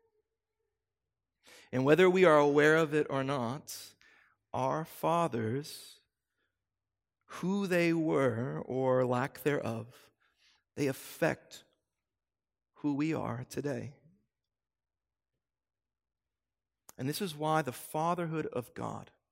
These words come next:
God as Father, is so important for the church at Ephesus to understand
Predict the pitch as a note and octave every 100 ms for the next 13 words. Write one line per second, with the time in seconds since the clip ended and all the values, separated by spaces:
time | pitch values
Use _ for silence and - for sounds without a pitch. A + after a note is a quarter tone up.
0 | _ _ _ _ - D#3+ E3+ F3+ - D3+
1 | C#3 B2+ - - _ - - C#3 C3+ B2+
2 | G#2+ A2 A2+ - _ _ _ _ _ _
3 | _ _ _ _ C3+ - - - - E3+
4 | E3+ E3 E3 - D3 C3+ - D3+ A2+ C3
5 | - B2+ B2 - - D#3 - - C3+ C3+
6 | C3+ - - - - C#3 C#3 - B2+ B2+